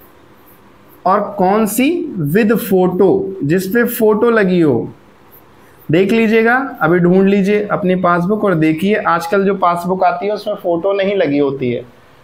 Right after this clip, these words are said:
वो digitally निकलती है computer से और वैसे ही निकाल के दे देते हैं, उसमें photo नहीं होती। देख लीजिएगा,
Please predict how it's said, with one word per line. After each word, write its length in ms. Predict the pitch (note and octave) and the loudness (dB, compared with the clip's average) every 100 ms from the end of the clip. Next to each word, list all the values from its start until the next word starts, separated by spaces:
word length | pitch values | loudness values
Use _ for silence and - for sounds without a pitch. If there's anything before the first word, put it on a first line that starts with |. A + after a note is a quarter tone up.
| - | -4
वो 60 | E3+ | 0
digitally 560 | E3 F3+ F#3+ G#3+ G#3+ G#3+ | 2 2 0 0 2 2
निकलती 460 | G3+ G3+ G3 A3 | 2 0 0 -2
है 120 | G#3+ | -2
computer 500 | G#3+ G3+ G3 G3+ G#3+ | -2 -2 -2 -4 -4
से 180 | G#3+ B3 | -4 -2
और 140 | A#3+ G3 | 0 -2
वैसे 240 | F#3+ G3+ | -2 -2
ही 60 | G3 | -2
निकाल 300 | F#3+ F#3 F#3+ | 0 -2 -2
के 80 | |
दे 140 | F3+ F3 | -4 -2
देते 240 | F3 F3+ | -4 -4
हैं, 60 | B3+ | -6
उसमें 240 | B3 G#3+ | -6 -8
photo 320 | G3 F#3 F3+ G3 | -6 -4 -2 0
नहीं 200 | F3+ F#3 | 0 0
होती। 220 | F#3 A3+ | -2 -4
देख 380 | G#3 F#3 G3 G3 | -2 0 0 0
लीजिएगा, 380 | F3 F3 G3+ | 0 2 0